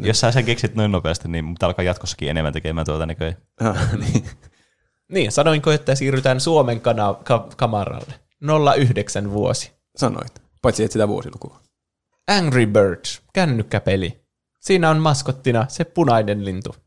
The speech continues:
Speaker 3: Sen nimi on Red.
Speaker 1: Kyllä.
Speaker 2: Niin kai se on.
Speaker 3: Hyvin.
Speaker 2: <laughs> Jestas.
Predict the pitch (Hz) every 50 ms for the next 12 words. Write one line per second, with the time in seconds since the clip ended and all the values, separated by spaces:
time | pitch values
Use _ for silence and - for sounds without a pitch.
0 | - - 123 117 117 113 113 110 107 110 107 - - - - - - - - _
1 | _ - 233 196 190 - 180 170 110 - - 101 98 - - - 104 - - -
2 | - - - _ - - 240 214 175 170 147 139 139 131 - - - - - 349
3 | 359 - - - - 139 - - - - - -